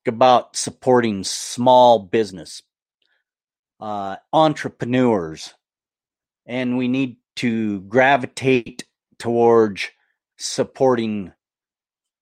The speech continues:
individual people learning how to provide and sustain their own livelihoods.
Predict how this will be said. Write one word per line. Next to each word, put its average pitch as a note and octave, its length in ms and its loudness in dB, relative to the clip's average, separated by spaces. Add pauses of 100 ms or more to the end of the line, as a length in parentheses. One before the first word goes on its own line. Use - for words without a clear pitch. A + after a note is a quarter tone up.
(480)
individual B2+ 1300 0
people F#2+ 760 -4 (640)
learning C#3 500 2
how A#2+ 560 -6 (120)
to A#2 120 -10
provide A2+ 840 0 (140)
and G#2+ 180 -10
sustain B2 880 -4
their G2+ 180 -4
own G#2 240 -4
livelihoods. F2 1120 -6